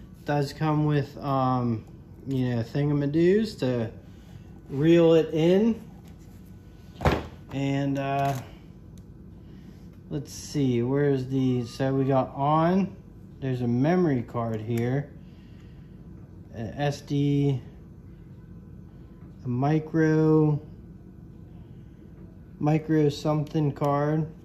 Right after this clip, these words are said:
Not, not sure what that would be for. Maybe if someone knows in the comments, 'cause I'm not too familiar with it. So here we go. You got the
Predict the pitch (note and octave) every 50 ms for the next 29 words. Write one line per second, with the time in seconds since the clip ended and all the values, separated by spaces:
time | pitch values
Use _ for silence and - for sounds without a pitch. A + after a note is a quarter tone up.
0 | - - C#3+ C#3 C3+ - - - - - - - C#3 C#3 C3 - - - - -
1 | D3 C#3 C3+ C3 B2 - - B2 B2+ C3 B2+ - A#2+ B2 B2 B2 A#2 A2 - -
2 | - B2+ B2 C3 C3+ C#3+ D#3+ F3 F3 - - - - - - - - - - -
3 | - - - C#3 B2+ B2+ B2+ B2 A#2 - - C#3 C3+ C3+ C3 B2+ B2+ B2+ B2+ B2+
4 | B2 A#2+ B2 A#2 A#2 A#2 - - C3+ C3+ C3+ C#3 C#3+ D3 D3 C#3+ - - C3+ A#2
5 | B2 C3+ D3 D3+ D3+ C#3 B2+ - - C3 A2+ A2+ - B2+ B2+ C3+ D3 C#3+ C3+ C3
6 | B2 A#2 A2+ A2+ - C#3 C#3 C#3 - - - - - - - - - - - -
7 | - - - - - D3 C#3 C#3 C#3 C3+ D3 F#3 G3+ G#3 G#3+ G#3 G3+ F3+ E3+ E3+
8 | E3 E3 E3 D#3+ D#3+ D#3 D3+ - - - - - - - - D3+ C#3+ C#3+ D3 C#3+
9 | C#3 C3+ - C#3+ C3+ C3 B2+ A2 -